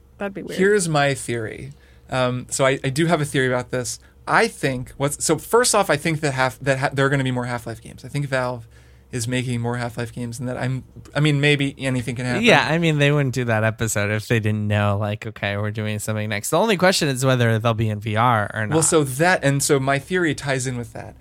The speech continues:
Speaker 2: What I think has happened is that nineteen-year-old, so there's nineteen-year-old Alex and there's, like, twenty-seven-year-old Alex or whatever, however old she is in Half-Life two. Nineteen-year-old Alex has been put into, like, a sort of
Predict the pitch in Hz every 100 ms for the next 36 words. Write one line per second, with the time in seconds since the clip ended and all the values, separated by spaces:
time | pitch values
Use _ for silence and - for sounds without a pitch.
0 | - - 143 156 220 233 262 220 185 143
1 | 135 - 127 120 131 117 123 120 127 170
2 | 190 190 175 143 156 139 151 180 202 185
3 | 165 151 151 147 127 120 117 - 127 120
4 | 113 - 123 123 123 127 131 131 - 131
5 | 131 135 131 127 127 - 120 120 - 135
6 | 123 127 127 139 123 151 170 - - -
7 | - - - - - 156 208 233 214 196
8 | 156 131 123 127 - 120 151 123 - 131
9 | 123 123 120 - - - - 170 160 139
10 | 139 131 - 135 127 123 123 117 - -
11 | - - - - - - 127 117 113